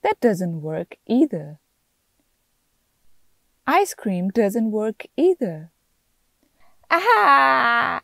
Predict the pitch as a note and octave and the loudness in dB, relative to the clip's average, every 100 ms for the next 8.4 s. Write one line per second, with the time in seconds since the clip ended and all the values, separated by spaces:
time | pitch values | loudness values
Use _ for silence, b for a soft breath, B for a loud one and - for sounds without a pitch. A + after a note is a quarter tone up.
0 | _ C#4 F4+ - - G#4+ G#4 - _ - | _ -2 -2 -6 4 6 4 -2 _ -12
1 | - G4 G#4+ - - E4+ C#4 A#3 A3+ - | -6 -6 -6 -8 0 2 4 2 -4 -12
2 | _ _ _ _ - - A3 G#3 - - | _ _ _ _ -16 -2 0 0 -4 -8
3 | G3 G3+ G#3+ F#3+ E3 F3+ _ _ _ _ | -2 0 0 -2 -6 -12 _ _ _ _
4 | _ _ _ _ _ _ _ _ _ _ | _ _ _ _ _ _ _ _ _ _
5 | _ _ _ _ _ _ _ _ _ _ | _ _ _ _ _ _ _ _ _ _
6 | _ _ _ _ _ _ - B3 C4 E4 | _ _ _ _ _ _ 0 4 4 2
7 | D#4 C#4+ A3 F#3 F#3 - F3 - - G3+ | 0 -4 -6 -6 -6 -8 -12 -12 -10 -8
8 | G#3 E3+ D3+ D#3+ | -6 -10 -12 -14